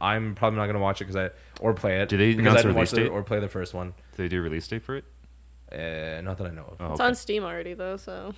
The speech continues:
Speaker 3: <laughs> you
Speaker 2: Oh,
Speaker 3: can get
Speaker 2: for,
Speaker 3: some
Speaker 2: for,
Speaker 3: early
Speaker 2: for
Speaker 3: access.
Speaker 2: pre-order.
Speaker 3: Yeah,
Speaker 2: Yeah,
Speaker 3: I was
Speaker 2: for
Speaker 3: like,
Speaker 2: pre-order. Yeah, yeah.
Speaker 1: So it probably actually does have a date.
Speaker 2: Uh-huh.
Speaker 3: Yeah.
Speaker 1: Uh, Super Smash Bros. Ultimate.
Speaker 2: Oh my god.
Speaker 1: I'm, I like Smash in a casual way 'cause I like
Speaker 2: Yeah.
Speaker 1: fighters in a casual
Speaker 3: Mm-hmm.
Speaker 1: way. Um,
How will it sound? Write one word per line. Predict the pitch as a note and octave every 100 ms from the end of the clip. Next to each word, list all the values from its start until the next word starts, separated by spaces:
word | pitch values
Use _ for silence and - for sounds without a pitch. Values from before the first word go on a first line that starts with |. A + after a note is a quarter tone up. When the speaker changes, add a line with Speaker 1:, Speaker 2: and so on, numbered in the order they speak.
| -
Speaker 3:
<laughs> | - -
you | A#3+
Speaker 2:
Oh, | F#3
Speaker 3:
can |
get | A3+
Speaker 2:
for, | F#3+
Speaker 3:
some | G3
Speaker 2:
for, | G2+
Speaker 3:
early | G#3 G3+
Speaker 2:
for |
Speaker 3:
access. | -
Speaker 2:
pre-order. | A2+ G2 E2 D#2
Speaker 3:
Yeah, | G2
Speaker 2:
Yeah, | F2
Speaker 3:
I |
was | F#2
Speaker 2:
for | -
Speaker 3:
like, |
Speaker 2:
pre-order. | F2 D#2 D2 D#2
Yeah, | E2 E2
yeah. | - F2+ -
Speaker 1:
So | A2+
it | G#2
probably | C#3+ C#3 G#2
actually | F#2 E2+
does | E2+ -
have | D2
a |
date. | -
Speaker 2:
Uh-huh. | F#2+ E2+
Speaker 3:
Yeah. | - C3+ E3+ - - -
Speaker 1:
Uh, | G2 G2 F#2+ F#2+ F#2+ F#2+
Super | - G2
Smash | G2 G2+ -
Bros. | F#2+ F#2
Ultimate. | B2 B2+ C3+ C3 B2+ B2+ - -
Speaker 2:
Oh | A2 A#2+ B2+
my | A2+
god. | G2+ A2+ A2+ G2 E2+ - - - - -
Speaker 1:
I'm, | B2 D#3 F#3+ F#3+ E3 -
I |
like | F#3+ F3+ G#3+ A3+
Smash | D4+ A#3 A3+ -
in | B2 B2+
a | A2+
casual | - G#2 F#2 G2+ A#2 A#2
way | C3
'cause | A2
I | F2+
like | F2+ G2
Speaker 2:
Yeah. | - - G#2
Speaker 1:
fighters | G2 C3+ C3
in |
a | B2
casual | C3 B2+ B2 C3
Speaker 3:
Mm-hmm. | C3
Speaker 1:
way. | C3+ D3 G3+ - - - -
Um, | G2